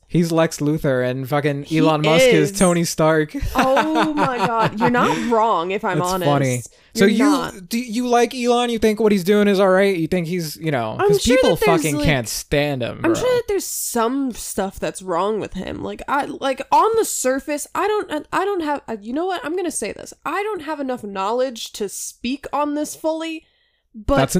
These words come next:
Speaker 1: that's insurance right there, people.
Speaker 2: I mean, it's true. I
Speaker 1: <laughs>
Speaker 2: don't. I don't care to, like, look into this stuff, and people are gonna be like, "Oh, you should care."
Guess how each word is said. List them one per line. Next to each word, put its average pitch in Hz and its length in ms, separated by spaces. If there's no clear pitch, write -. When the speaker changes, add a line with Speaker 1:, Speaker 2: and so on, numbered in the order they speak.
Speaker 1:
that's 160 260
insurance 175 520
right 156 220
there, 139 180
people. 127 480
Speaker 2:
I 262 120
mean, 285 320
it's - 200
true. 381 360
I - 140
Speaker 1:
<laughs> 196 40
Speaker 2:
don't. 277 520
I 240 160
don't 254 240
care 262 240
to, 269 80
like, 220 280
look 233 240
into 285 260
this 196 160
stuff, 180 280
and 185 100
people 202 200
are 208 80
gonna 202 140
be 196 120
like, 190 160
"Oh, 294 100
you 262 180
should 277 300
care." 233 180